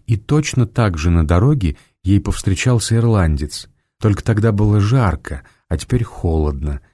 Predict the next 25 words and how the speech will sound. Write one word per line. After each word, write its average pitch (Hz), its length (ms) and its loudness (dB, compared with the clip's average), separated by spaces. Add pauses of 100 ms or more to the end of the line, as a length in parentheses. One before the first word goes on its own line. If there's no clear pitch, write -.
(140)
да 95 140 0
и 127 200 0
выглядела 90 720 0
она, 85 180 2
наверное, 85 400 0
получше. 80 640 -6 (360)
И 101 60 2
очень 123 300 2
даже 117 280 0
удачно, 127 580 0
что - 260 -4 (120)
первым 107 400 2
её 90 200 2
увидит 101 440 2
именно 101 240 4
Маклафлин. 101 800 0 (260)
Он 123 120 0
человек 87 420 -4
прямой, 80 480 0
бесхитростный, 92 960 -4 (200)
по - 60 -2
его 98 240 6
реакции 110 380 0
сразу 104 320 0
поймёшь, 120 560 2